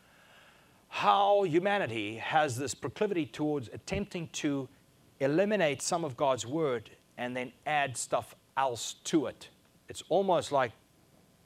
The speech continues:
the natural thing man wants to do. All you have to do is, um, you know,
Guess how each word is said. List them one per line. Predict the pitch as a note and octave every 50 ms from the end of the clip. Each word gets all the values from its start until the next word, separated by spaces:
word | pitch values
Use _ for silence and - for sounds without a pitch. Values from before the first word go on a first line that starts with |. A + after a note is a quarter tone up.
| _ _ _ - A#2+
the | A#2 C3+
natural | C3+ C#3 C#3+ D3 C#3+ - - - D#3+ D#3+ D3+ C#3+ C#3 A#2 - - _ _ _ _ _ _ _ _ _ _ _ _ _ _ _ _ _
thing | - F3+ E3 D3 B2+
man | B2+ C#3 C#3 C3 B2+ A#2+ A#2+
wants | C3 C#3 C3+ A#2+ -
to | - - A#2+
do. | G2 A#2 A2+ G2+ E2 D2 - - - - - - - _ _ - _ _ _ _ _ _ _ _ _ _ _ _ _
All | - E3+ G3+
you | G#3 G3+
have | F#3 F3+ E3 -
to | - C#3+
do | C3 F#3 G3 F#3+ E3
is, | C#3 B2+ A#2+ G2+ A2+ - _ _ -
um, | B2 B2 B2 A#2+ A#2 A2 - _ _ _ _ _ _ _ _ _ _ - -
you | C3+ B2+
know, | C3 B2 A#2+